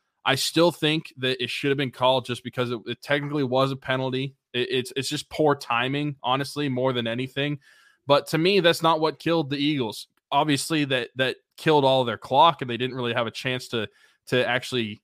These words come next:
tie the game and go to overtime. But like I said before, there were so many plays throughout a game, and, and granted, I give credit to a lot of the Eagles players. Uh, they, they didn't shy away from that. The Eagles coaching staff,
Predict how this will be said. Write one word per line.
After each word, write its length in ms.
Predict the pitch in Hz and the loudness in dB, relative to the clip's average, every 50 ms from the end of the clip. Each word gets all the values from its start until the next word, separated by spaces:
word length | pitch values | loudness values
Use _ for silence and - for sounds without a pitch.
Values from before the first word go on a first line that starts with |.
| _ _ _ _ _ _ - | _ _ _ _ _ _ -6
tie 240 | - - 127 127 127 | 0 4 4 4 4
the 120 | 117 113 | 2 -2
game 420 | 98 113 113 131 143 139 127 127 | -4 -4 -4 -2 -2 -2 -2 -4
and 120 | 117 117 107 | -6 -6 -6
go 200 | 117 113 110 107 | -4 -2 -2 -2
to 80 | 113 | 0
overtime. 640 | 107 113 147 165 170 - - 123 113 113 113 117 131 _ _ _ _ _ _ _ _ - | 0 0 0 0 -2 -4 -4 -4 -4 -2 -4 -4 -6 _ _ _ _ _ _ _ _ -6
But 280 | 120 143 151 147 131 - _ _ _ _ _ _ _ _ - | 0 2 2 2 2 0 _ _ _ _ _ _ _ _ -6
like 220 | - 151 156 - 147 | -2 -2 0 0 0
I 60 | 143 | -2
said 280 | 135 - - 160 139 | 0 0 -2 -2 -2
before, 420 | 123 120 - - 165 170 143 101 104 - | -2 -8 -6 -2 0 0 0 0 -2 -2
there 100 | 131 139 | -2 0
were 80 | 143 135 | 0 0
so 300 | - - - 165 160 170 | -2 0 2 2 4 4
many 180 | 180 180 170 | 4 2 0
plays 480 | 139 - - - 143 143 147 151 139 - | -2 -4 -2 0 2 2 2 0 -2 -4
throughout 260 | - 143 139 139 143 | -2 0 0 0 0
a 40 | 135 | 0
game, 360 | 120 123 131 135 139 143 143 | -2 -4 -4 -2 -2 -2 -4
and, 160 | 143 143 143 | -4 -6 -4
and 220 | 151 147 139 135 131 | -2 -4 -4 -2 0
granted, 260 | 147 151 165 165 131 | 0 2 2 2 0
I 100 | 143 151 | 0 0
give 200 | 147 165 156 - | 2 0 -2 -2
credit 340 | - - 151 151 151 - - | -4 -4 -2 -2 -4 -6 -6
to 180 | - 147 139 135 | -4 -2 -2 0
a 20 | |
lot 200 | 131 131 131 135 | 0 0 0 -2
of 60 | 135 | -2
the 60 | 135 | -6
Eagles 320 | 143 139 151 151 160 143 - | -6 -6 -6 -4 -6 -6 -6
players. 520 | _ - 127 117 107 - - - - - _ _ _ _ 120 | _ -6 -4 -4 -6 -8 -12 -18 -20 -20 _ _ _ _ -6
Uh, 180 | 123 123 123 117 110 107 | -6 -4 -4 -6 -8 -4
they, 140 | 123 127 131 | -2 -2 0
they 220 | 123 123 131 135 | 0 0 0 -2
didn't 400 | 120 107 127 131 135 143 143 - | -2 -2 -4 -4 -4 -4 -6 -8
shy 240 | - - 143 131 135 | -6 -2 0 2 2
away 180 | 127 127 131 131 | 2 2 0 -2
from 160 | 131 131 127 | -2 -2 -2
that. 220 | 135 143 151 - | 0 0 0 -2
The 80 | 131 123 | -2 -4
Eagles 240 | 120 113 117 - - | -4 -4 -6 -8 -6
coaching 280 | - 127 127 127 135 | -6 -6 -6 -6 -8
staff, 300 | 123 - 135 135 139 135 | -6 0 2 2 2 2